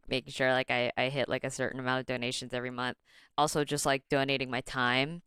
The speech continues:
by volunteering. So next year I wanna volunteer more long-term than what I'm volunteering with now. Um, so right now I'm volunteering with Lunar New Year for All. It is just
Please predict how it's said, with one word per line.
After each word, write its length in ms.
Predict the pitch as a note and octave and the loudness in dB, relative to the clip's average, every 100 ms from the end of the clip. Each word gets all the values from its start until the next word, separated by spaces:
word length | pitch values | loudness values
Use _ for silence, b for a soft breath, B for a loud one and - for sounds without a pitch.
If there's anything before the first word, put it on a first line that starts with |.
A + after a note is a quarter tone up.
| - | 0
by 160 | B2+ | 0
volunteering. 800 | C3 B2 C3 C3 B2 B2+ C3 E3 | 2 2 0 -4 -4 -2 0 -2
So 420 | F3+ C3+ C3 C3 - | 0 4 6 4 2
next 340 | C3 C3 - | 0 -2 -2
year 160 | C3+ C3 | 0 2
I 20 | |
wanna 200 | C3 C3 | 2 -2
volunteer 720 | B2+ B2 C3+ - C3 C3 B2+ - | 0 0 0 -2 -2 0 -2 -2
more 280 | E3+ G#3 A#3+ | 4 6 6
long-term 720 | G3 E3 D#3+ - D3 C#3 C#3 | 6 6 4 4 4 4 2
than 280 | C#3+ C3+ A#2+ _ _ | 0 0 -6 _ _
what 160 | D#3 D3+ | 4 6
I'm 100 | D3 | 6
volunteering 600 | C#3+ C#3 C#3 D3+ C3+ C3 | 4 4 2 2 2 2
with 140 | C3+ - | -2 0
now. 540 | B2 A#2+ B2+ D#3+ F3+ - | 0 2 2 2 -2 2
Um, 420 | C#3 C3+ C3 C3 | 4 4 2 -2
so 100 | - | 2
right 160 | C#3+ - | 2 4
now 200 | C#3 C#3 | 4 4
I'm 200 | D3 C#3 | 2 -2
volunteering 560 | C3+ C3+ C3+ C3+ C3 C3 | 2 2 0 -4 -4 -2
with 260 | C3 C3 - - | -2 -2 -6 -6
Lunar 260 | C#3+ C#3 | -2 -2
New 160 | C3 C3 | -2 -2
Year 180 | C3 C3+ | 0 -2
for 260 | - B2+ | -2 0
All. 380 | B2+ B2+ C#3 F3 b b b _ | 4 6 6 2 b b b _
It 220 | - C3 | -2 -2
is 360 | - B2+ B2+ C3 | 0 -2 -2 -6
just 360 | - C3+ - | -6 -6 -6